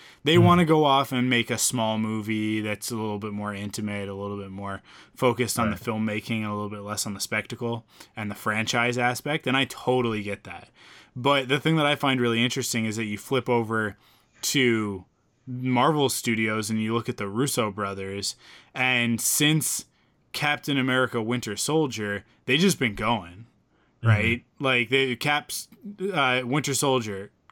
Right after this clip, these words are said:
Speaker 1: Cap Civil War, and then, uh, uh, they're rolling right into Avengers Infinity War.
Speaker 2: Mm-hmm.
Speaker 1: Um, and, uh, and after Infinity War, they'll be doing the Avengers movie that follows that one up as well. Um, and,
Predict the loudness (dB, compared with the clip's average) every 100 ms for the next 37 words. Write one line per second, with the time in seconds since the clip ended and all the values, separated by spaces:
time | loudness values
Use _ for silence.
0 | -8 -2 -2 -2 -4 -2 0 4 6 4
1 | 0 -4 0 0 2 2 2 2 0 -2
2 | -4 0 2 2 0 -4 -6 -4 -2 -2
3 | -4 -2 -2 -2 -2 -2 -4 -2 -2 -2
4 | -2 -2 0 0 0 -2 -2 0 -2 -2
5 | -2 0 0 0 -2 -4 -10 -16 -20 -20
6 | -20 _ 0 2 4 2 0 -2 -2 0
7 | 2 2 2 0 2 0 2 -2 0 -2
8 | -2 -4 -2 0 0 0 0 0 -2 -2
9 | 0 0 0 0 -2 -2 -4 -4 -4 -4
10 | -4 -4 -4 -2 -4 -2 -2 -2 -6 -8
11 | -10 -6 -4 -4 -8 _ -20 -20 -20 _
12 | 0 2 2 0 -4 _ _ _ _ _
13 | _ -20 -20 -4 0 2 0 -2